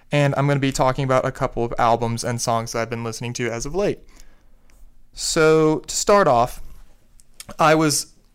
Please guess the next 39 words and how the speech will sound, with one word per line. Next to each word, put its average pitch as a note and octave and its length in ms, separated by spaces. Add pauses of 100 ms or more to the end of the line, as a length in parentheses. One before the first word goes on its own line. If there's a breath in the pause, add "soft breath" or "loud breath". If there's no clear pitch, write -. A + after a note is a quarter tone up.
searching A#3 400
through F#3 240
a F3 40
bunch D#3 200
of D3+ 80
different D#3 240
music, B2+ 480
just - 240
kind C3+ 200
of B2 80
trying C#3 240
to C3+ 60
figure B2+ 400
out A#2+ 220
what B2+ 180
to - 80
do A#2 160
for A#2+ 80
the B2+ 80
podcast, A2 680
and B2 400
I B2+ 340
realized C#3 800
that A#2+ 280 (300 loud breath)
a E3+ 80
lot D#3+ 200
of D#3 80
what D#3 120
I - 20
wanted D3+ 220
to D3 80
talk E3+ 240
about B2 340
was C3 220
falling A#2+ 440
under B2 160
the C3+ 120
same A2+ 280
genre. D3+ 500